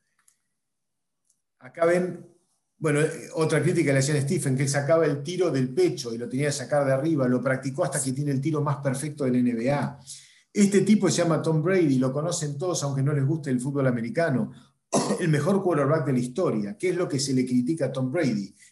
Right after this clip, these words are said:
Que como quarterback no sabe salir, no tiene velocidad para correr para adelante, para escaparse de los tipos que lo quieren agarrar.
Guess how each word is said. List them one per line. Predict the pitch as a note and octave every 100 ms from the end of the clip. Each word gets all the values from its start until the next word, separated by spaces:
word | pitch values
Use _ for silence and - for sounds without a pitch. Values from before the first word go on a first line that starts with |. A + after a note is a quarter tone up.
| _
Que | C3+
como | C3+ C3 C3
quarterback | - G3 D#3+ B2 B2+ B2 C#3+
no | D3
sabe | E3 F3 D#3
salir, | - C#3+ D3 - - -
no | D3+ E3
tiene | F#3 F#3+
velocidad | D3+ C#3 C#3 E3 D#3+
para | C3 A#2+
correr | C3 C#3 E3
para | D3
adelante, | C3+ D#3+ D#3+ E3
para | C3+ B2
escaparse | - B2 D#3 D3+ C#3
de |
los | B2
tipos | - D3+ D#3
que | B2+
lo | A#2+
quieren | - C3+ B2
agarrar. | A#2 A#2 - C3 G#2